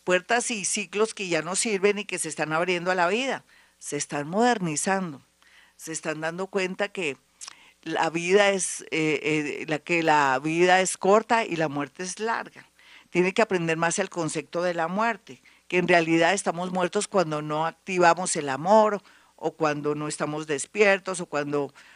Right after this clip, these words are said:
no trabajamos, aunque ellos son todo lo contrario, hay que decirles que no trabajen. Pero aquí lo más importante es que us-, tienen que aprender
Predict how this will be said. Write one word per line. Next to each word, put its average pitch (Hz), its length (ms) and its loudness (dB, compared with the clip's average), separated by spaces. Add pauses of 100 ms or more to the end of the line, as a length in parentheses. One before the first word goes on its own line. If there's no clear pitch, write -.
(140)
no 156 180 -2
trabajamos, 175 800 2
aunque 160 320 -2
ellos 185 280 0
son 180 360 -4
todo 175 260 4
lo 180 140 -2
contrario, 175 420 0
hay 156 140 0
que 196 140 -2
decirles 170 440 -4
que 180 100 -6
no 151 140 -8
trabajen. 185 540 2 (400)
Pero 233 180 8
aquí 233 260 2
lo 359 120 -2
más 226 220 0
importante 214 680 0
es 208 120 -6
que - 140 -12
us-, - 140 -10 (100)
tienen 202 280 4
que 220 100 -2
aprender 196 720 -4